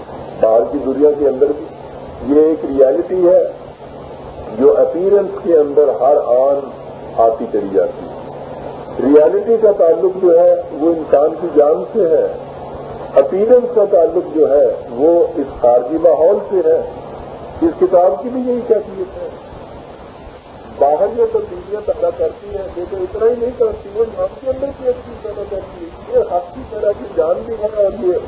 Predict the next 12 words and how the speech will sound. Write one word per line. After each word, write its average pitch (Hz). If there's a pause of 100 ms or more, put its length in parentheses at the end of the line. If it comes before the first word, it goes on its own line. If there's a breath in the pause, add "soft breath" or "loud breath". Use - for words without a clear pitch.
امتحان 160 (140)
بھی 170
ہے، 151 (560)
اور 127 (100)
یہ 165
حویدہ 131
بھی 185
ہے۔ 127 (640)
زندہ 165
ہو، 151 (480)
پائندہ 170
ہو، 135